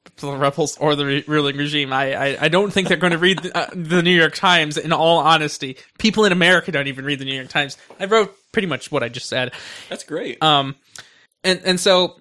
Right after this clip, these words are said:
Speaker 1: uh, in the, in, in the prompt, it says, "If you reveal this inf-, information, terrorism will probably go up and, and, and,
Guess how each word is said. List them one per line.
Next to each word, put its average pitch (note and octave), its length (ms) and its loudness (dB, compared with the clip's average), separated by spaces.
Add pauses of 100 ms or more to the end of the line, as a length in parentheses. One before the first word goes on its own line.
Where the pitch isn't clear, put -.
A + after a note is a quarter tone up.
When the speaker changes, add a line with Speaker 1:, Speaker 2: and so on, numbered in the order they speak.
(140)
Speaker 1:
uh, E3 440 2
in G3 200 2
the, F3 120 -2
in, F#3 340 -2
in E3+ 180 -2
the D3+ 80 -4
prompt, F3+ 320 0
it E3+ 60 -4
says, D#3 440 0 (200)
"If D#3+ 180 -2
you G#3 80 -2
reveal G3+ 380 2
this F3 240 -6
inf-, E3+ 160 -6
information, E3+ 760 -2
terrorism E3 600 -2
will D3+ 60 -8
probably D3+ 380 -2
go C3 240 -2
up C#3+ 220 -2
and, C#3 420 -10
and, C3+ 340 -14
and, C3 320 -12